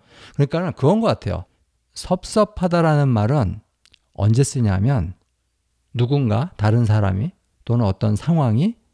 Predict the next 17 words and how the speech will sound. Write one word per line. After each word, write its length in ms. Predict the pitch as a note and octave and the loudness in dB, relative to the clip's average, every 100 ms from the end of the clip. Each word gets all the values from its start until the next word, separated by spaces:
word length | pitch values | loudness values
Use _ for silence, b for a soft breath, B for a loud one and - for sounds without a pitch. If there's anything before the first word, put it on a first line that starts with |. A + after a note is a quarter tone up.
| _ _ _ _ _ _ | _ _ _ _ _ _
내 240 | A#2 A#2+ | 0 2
마음을 600 | G2+ G2 G2+ A2+ E3+ B3 _ _ | 2 2 2 2 0 -4 _ _
슬프게 520 | - G#3+ - - E3+ | -6 -4 -4 -4 0
할 120 | A2+ F2+ | 2 0
때, 300 | - E2+ E2 _ _ _ _ _ | -4 -10 -10 _ _ _ _ _
그러니까는 360 | - C3 B2 G#2 B B B B | -2 0 0 -2 B B B B
나 220 | - A#2 C3+ | -4 0 4
혼자서 480 | G3 G#3 F#3+ - | 4 4 2 2
슬-, 220 | D#3 E3 F3+ - | 0 0 -2 -4
슬퍼지는 560 | - F3+ F#3 D#3+ D3+ | -4 0 0 2 2
게 80 | C#3 | 2
아니라 540 | G#2 F#2 G#2+ A2+ E2+ - _ _ _ _ _ _ _ - _ _ _ _ _ B B | 2 0 0 0 -2 -8 _ _ _ _ _ _ _ -20 _ _ _ _ _ B B
누군가, 480 | A#2+ C3+ E3 D#3+ D#3 | -2 2 2 4 2
누군가한테 720 | D#3 C#3 C#3 F#3 E3+ D#3 - | 0 0 2 2 2 0 0
뭔가 280 | A2 A2+ B2 | -2 0 0
당하는 480 | - G#2+ A#2+ A#2 F#2+ | -2 2 4 4 0
거? 180 | C#3 | -4